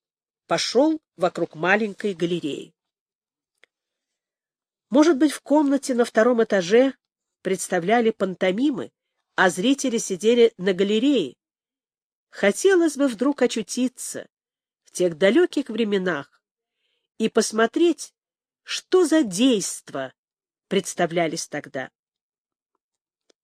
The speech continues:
Пройдя три четверти расстояния по галерее, он увидел небольшую лестницу вниз,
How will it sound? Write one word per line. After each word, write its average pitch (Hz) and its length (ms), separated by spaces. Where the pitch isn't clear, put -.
Пройдя 214 580
три 233 220
четверти 202 640
расстояния 233 800
по 226 160
галерее, 220 600
он 214 180
увидел 226 380
небольшую 214 600
лестницу 220 600
вниз, 226 580